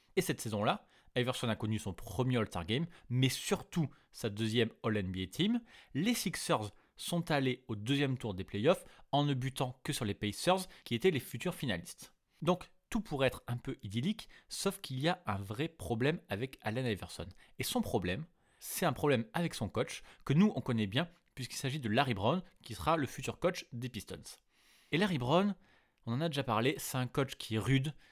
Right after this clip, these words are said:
qui est dur, qui est de la vieille école, et sa relation avec Iverson, qui lui est plutôt de l'autre côté du spectre, du genre, euh, on va dire, génial soliste, eh ben, cette relation, elle n'est pas bonne du tout. Ça ne passe pas du tout entre Larry Brown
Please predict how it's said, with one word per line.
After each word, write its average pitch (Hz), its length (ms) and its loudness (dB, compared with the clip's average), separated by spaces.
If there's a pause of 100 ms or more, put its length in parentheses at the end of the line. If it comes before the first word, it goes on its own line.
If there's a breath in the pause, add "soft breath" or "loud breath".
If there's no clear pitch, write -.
(140 soft breath)
qui 127 160 0
est 123 60 4
dur, 143 420 2 (320 soft breath)
qui 139 180 -2
est 143 40 4
de 120 100 -6
la 113 100 2
vieille 131 300 4
école, 143 400 2 (400 soft breath)
et 147 160 0
sa - 500 -6
relation 127 560 -2
avec 104 320 -4
Iverson, 131 520 0
qui - 120 -4
lui 175 340 2 (300 loud breath)
est 117 80 0
plutôt 135 240 -4
de 123 100 0
l'autre 123 200 -2
côté 131 220 -2
du 120 100 -2
spectre, - 420 0
du 107 120 -6
genre, 104 280 2
euh, 98 140 0 (320 soft breath)
on 104 80 -6
va 101 80 -2
dire, 101 160 0
génial 120 300 2
soliste, 151 460 0 (300 loud breath)
eh 120 80 -2
ben, 147 160 -2 (120)
cette - 160 -10
relation, 127 340 -2
elle 107 80 0
n'est 120 100 2
pas 113 180 -4
bonne 120 280 2
du 98 120 -6
tout. - 140 -16 (560)
Ça - 120 -4
ne 151 60 -2
passe 156 240 -4
pas 220 180 0
du 151 260 0
tout 175 220 0 (220 loud breath)
entre 117 240 -2
Larry 123 200 2
Brown 117 300 4